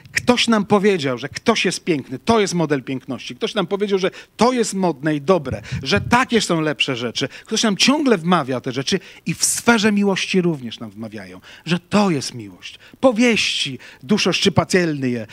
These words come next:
powiedzmy, że łza się kręci wokół, że tam, powiedzmy, Anna Karenina zakochała się, inny też, powiedzmy, rozwalili małżeństwa, rodziny i wszystko, ale jest wszystko pięknie, ważne, że jest miłość.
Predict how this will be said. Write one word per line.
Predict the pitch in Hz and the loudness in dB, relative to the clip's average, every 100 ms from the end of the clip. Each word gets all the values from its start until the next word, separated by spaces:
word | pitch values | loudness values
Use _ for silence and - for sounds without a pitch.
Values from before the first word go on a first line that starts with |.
| - | -12
powiedzmy, | - 160 - 170 | -4 -2 0 2
że | 196 | 4
łza | 190 117 196 170 | 4 4 2 2
się | 170 | -2
kręci | 143 151 135 147 | 0 -2 -2 -2
wokół, | 139 151 - 123 - - - | 0 0 -2 -8 -8 -16 -6
że | 147 | -2
tam, | 185 185 | 0 0
powiedzmy, | 185 190 190 180 180 170 - - | -2 -2 -4 -2 -4 -4 -10 -8
Anna | 185 202 196 | -2 0 0
Karenina | 196 196 196 202 180 156 | 2 4 4 2 2 2
zakochała | 208 269 - 247 226 | 0 -2 0 2 4
się, | 185 202 | 2 0
inny | 202 190 185 | 0 2 2
też, | 185 175 | 2 0
powiedzmy, | - 160 156 160 | 0 -2 -2 2
rozwalili | 180 220 170 185 202 175 | 2 2 2 0 0 0
małżeństwa, | 156 147 185 170 - 151 - - | 0 0 0 -2 -8 -10 -10 -4
rodziny | 151 202 147 196 160 | 0 2 2 2 2
i | 139 | 0
wszystko, | 196 175 226 | -2 0 0
ale | 302 | 0
jest | 359 | -2
wszystko | 392 - 392 | -4 -2 -4
pięknie, | - 349 302 254 277 240 | -2 -2 0 -2 -2 2
ważne, | 285 277 220 247 | 2 2 0 2
że | 247 | 2
jest | 226 | 2
miłość. | 285 269 165 135 - | 2 2 2 -2 -10